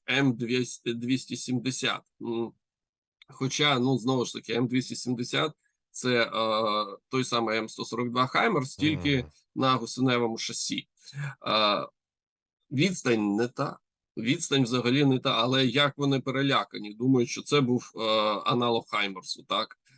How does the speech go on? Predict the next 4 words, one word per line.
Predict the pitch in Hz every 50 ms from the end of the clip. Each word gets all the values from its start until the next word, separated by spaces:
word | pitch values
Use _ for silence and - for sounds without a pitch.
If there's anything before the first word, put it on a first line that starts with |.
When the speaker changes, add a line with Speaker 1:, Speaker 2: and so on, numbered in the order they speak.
| - _ - - _ -
Speaker 1:
Ну, | - - 240 285 220 139 139 143 135
скажімо, | - - - - 151 143 143 147 147 139 135 131 120 101 - -
е, | 110 120 120 120 117 117 117 113 113 113 117
результат, | 147 165 160 180 185 - 202 220